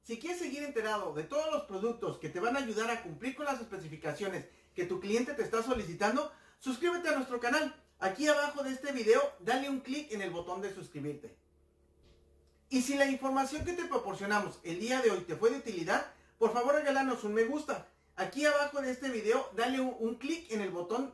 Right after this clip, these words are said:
de me gusta. Bueno, me despido por el día de hoy, deseándote que ganes muchos proyectos,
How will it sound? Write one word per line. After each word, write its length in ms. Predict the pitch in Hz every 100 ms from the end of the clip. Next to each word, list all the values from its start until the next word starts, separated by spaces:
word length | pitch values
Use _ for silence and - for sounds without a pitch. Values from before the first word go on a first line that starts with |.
| -
de 140 | 156
me 120 | 151 156
gusta. 460 | 208 - - - - _ _ - - _ _ _ _ _ - - - - - - -
Bueno, 320 | 233 233 147 - _ _
me 120 | 220 240
despido 400 | 247 339 359 247
por 140 | 247
el 100 | 226
día 200 | 247 277
de 100 | 254
hoy, 100 | 277 247
deseándote 640 | 220 269 294 320 330 294
que 120 | - 190
ganes 380 | 262 349 359
muchos 300 | 320 311 320 -
proyectos, 580 | 226 208 214 269 285